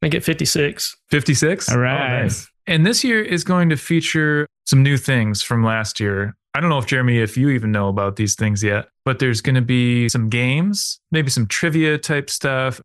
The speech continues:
Speaker 2: but there's gonna be prizes.
Speaker 3: Okay.
Speaker 2: There's gonna be a big box of very miscellaneous prizes,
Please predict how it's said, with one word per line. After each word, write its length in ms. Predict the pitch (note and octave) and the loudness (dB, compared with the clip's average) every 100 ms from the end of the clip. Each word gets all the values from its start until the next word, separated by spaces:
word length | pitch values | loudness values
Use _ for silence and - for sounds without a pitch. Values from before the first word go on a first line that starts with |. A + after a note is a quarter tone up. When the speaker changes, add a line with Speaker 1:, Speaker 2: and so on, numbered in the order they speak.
| - | -6
Speaker 2:
but 80 | B2+ | -2
there's 200 | D3+ C3 | 0 0
gonna 160 | E3 | 0
be 120 | C3+ | 0
prizes. 600 | A#2+ - A#2+ A2+ G#2+ G2+ B2 | -2 -4 -4 -2 -4 -4 -4
Speaker 3:
Okay. 220 | B2 C#3+ - - | -2 -2 -4 -4
Speaker 2:
There's 160 | A2 | -2
gonna 120 | - B2+ | 0 0
be 120 | B2 | 0
a 60 | |
big 300 | A2+ C#3 E3 | 0 0 -2
box 480 | C#3 C3 C3+ C#3 - - | -2 -2 -2 -4 -8 -6
of 260 | A2 A2 G#2 _ | -2 -2 -4 _
very 1080 | B2+ G#2+ B2+ D3+ D#3+ D#3 D3+ D3 C#3+ C#3 B2+ _ | -2 0 2 2 0 2 2 2 0 -2 -6 _
miscellaneous 960 | B2+ B2+ - B2+ A#2+ A#2 A2 G#2 - - _ | 0 2 2 2 2 2 2 0 -4 -8 _
prizes, 680 | - A#2 A2+ G#2 G#2 G#2 A3 | -4 0 0 0 0 0 -2